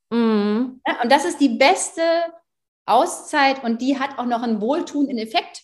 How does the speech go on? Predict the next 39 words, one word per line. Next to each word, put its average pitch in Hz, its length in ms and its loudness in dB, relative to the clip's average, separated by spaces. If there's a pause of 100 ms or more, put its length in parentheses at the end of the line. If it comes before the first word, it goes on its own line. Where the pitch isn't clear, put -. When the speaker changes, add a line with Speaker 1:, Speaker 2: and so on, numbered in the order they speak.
Speaker 2:
für 226 120 -2
Körper, 208 300 -2
Geist 180 300 -2
und 180 80 -8
Seele. 220 180 -4
Davon 247 200 -4
mal 180 80 -2
abgesehen, 208 280 2
Speaker 1:
Voll. 190 80 -4
Speaker 2:
dass - 80 -16
es - 60 -20
nicht 247 120 -8
nur 233 120 0
ist 233 160 -6
wie 220 80 -4
ein, - 280 -6
klar, 180 200 -2
Kaffee 190 260 -2
hat 180 80 -2
auch 196 120 -6
einen 226 120 -2
wohltuenden 254 460 0
Effekt, 285 260 -4 (300)
aber 214 320 2
es 220 100 -6
hat 226 160 0
ja 214 140 2
wirklich 233 260 -6
tatsächlich 233 560 -2
nochmal 220 460 2
einen, 220 240 -2 (760)
einen 220 220 4
guten 202 640 -2 (120)
Aspekt 214 460 0
für 220 420 4
Körper, 214 380 4
Geist 208 340 2
und 220 140 -2
Seele, 247 500 2